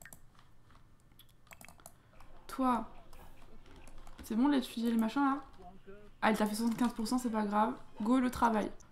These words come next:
Mais du coup, il y a encore la réunion de groupe. <laughs> Attendez, on va arrêter là, c'est n'importe quoi. On va pouvoir acheter des trucs avec les points de groupe.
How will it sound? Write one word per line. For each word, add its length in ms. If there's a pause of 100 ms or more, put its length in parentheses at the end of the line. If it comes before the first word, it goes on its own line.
(220)
Mais 80
du 140
coup, 60
il 40
y 40
a 40
encore 180
la 100
réunion 320
de 60
groupe. 480 (1500)
<laughs> 760
Attendez, 220
on 80
va 120
arrêter 340
là, 160
c'est 140
n'importe 400
quoi. 220 (3000)
On 60
va 120
pouvoir 260
acheter 220
des 80
trucs 180
avec 160
les 80
points 200
de 60
groupe. 320